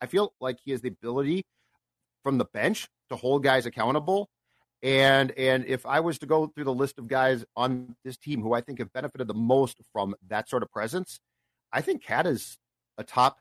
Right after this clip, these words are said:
that list. I think lots of guys have learned, but I think Cat is, is now number one because he is playing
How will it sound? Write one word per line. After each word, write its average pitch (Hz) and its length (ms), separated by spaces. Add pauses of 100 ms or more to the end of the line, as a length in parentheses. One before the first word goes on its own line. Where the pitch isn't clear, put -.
(480)
that 131 180
list. 127 260
I 117 60
think 175 300
lots 139 240
of 139 60
guys 139 180
have 101 120
learned, 147 360 (260)
but 120 140
I 160 120
think 220 260
Cat 175 360
is, 139 320
is 123 200
now 127 320 (280)
number 143 340
one 127 320
because 123 380
he 135 120
is 123 120 (140)
playing 185 400